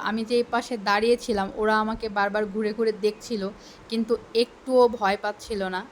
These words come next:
আমরা সবাই জানি শিয়াল যে কি পরিমাণের চালাক। তারপর এই পার থেকে যখন একজন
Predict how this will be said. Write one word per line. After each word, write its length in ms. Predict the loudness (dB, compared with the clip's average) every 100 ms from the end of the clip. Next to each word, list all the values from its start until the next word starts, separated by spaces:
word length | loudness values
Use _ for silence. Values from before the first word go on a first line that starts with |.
| -14 -6
আমরা 140 | -6 -2
সবাই 260 | 0 2 2 2
জানি 220 | -2 -2 -6 -6
শিয়াল 240 | -2 -2 -2
যে 60 | -6 -8
কি 100 | -14 -10 -2
পরিমাণের 480 | 0 0 -2 -4 -6 -4
চালাক। 300 | -2 0 0
তারপর 220 | 0 2 4 4
এই 80 | 2
পার 120 | -2 -4
থেকে 160 | -4 -2 0
যখন 220 | -2 -2 -4
একজন 220 | -4 -4